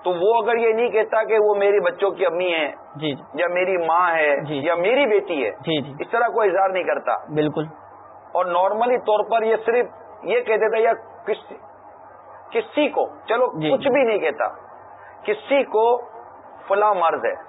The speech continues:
Speaker 2: جی، جی۔
Speaker 1: کسی کو فلاں پریشانی ہے، براہ کرم اس مرض یا اس پریشانی کا تعویذ دے دیجیے، تو ایسی صورت میں آپ ورد،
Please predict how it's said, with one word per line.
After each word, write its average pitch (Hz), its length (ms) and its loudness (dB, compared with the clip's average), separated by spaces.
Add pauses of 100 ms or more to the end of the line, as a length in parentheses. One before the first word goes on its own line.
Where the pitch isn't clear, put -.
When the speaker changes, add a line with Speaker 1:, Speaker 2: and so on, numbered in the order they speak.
(100)
Speaker 2:
جی، 147 160 0
جی۔ 127 100 -10 (920)
Speaker 1:
کسی 247 320 -2
کو 240 220 2
فلاں 208 360 2
پریشانی 165 680 -2
ہے، 90 240 -12 (600)
براہ 185 260 0
کرم 214 320 0
اس 214 200 -2
مرض 180 520 0
یا 220 100 2
اس 196 180 0
پریشانی 190 560 0
کا 226 100 2
تعویذ 180 480 0
دے 196 140 4
دیجیے، 196 500 0 (460)
تو 185 80 0 (120)
ایسی 208 360 0 (100)
صورت 214 360 2
میں 214 220 0
آپ 190 400 2 (720)
ورد، 180 440 0